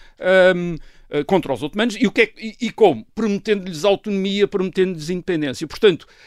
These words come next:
entre mil novecentos e catorze e mil novecentos e dezoito, o que os enviados e os agentes dos franceses e dos ingleses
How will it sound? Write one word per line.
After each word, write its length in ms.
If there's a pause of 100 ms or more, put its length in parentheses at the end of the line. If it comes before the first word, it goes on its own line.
(120)
entre 240
mil 140
novecentos 360
e 60
catorze 600
e 60
mil 180
novecentos 360
e 60
dezoito, 400
o 60
que 360
os 280
enviados 920
e 100
os 120
agentes 600
dos 320
franceses 560
e 80
dos 160
ingleses 460